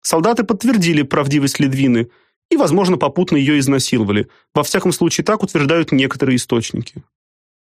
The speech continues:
По мере развития болезни у Литвины, как утверждается, начали отпадать куски тела.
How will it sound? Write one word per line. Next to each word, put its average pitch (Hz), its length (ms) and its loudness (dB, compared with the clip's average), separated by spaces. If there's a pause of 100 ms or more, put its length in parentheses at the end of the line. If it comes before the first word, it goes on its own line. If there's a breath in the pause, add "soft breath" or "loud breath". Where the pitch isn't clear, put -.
(180)
По 139 140 2
мере 180 180 2
развития 175 400 0
болезни 170 460 2
у 175 100 0
Литвины, 160 460 2
как 135 160 -4
утверждается, 131 760 -2 (300 soft breath)
начали 185 360 2
отпадать 180 420 0
куски - 320 -2
тела. 123 420 0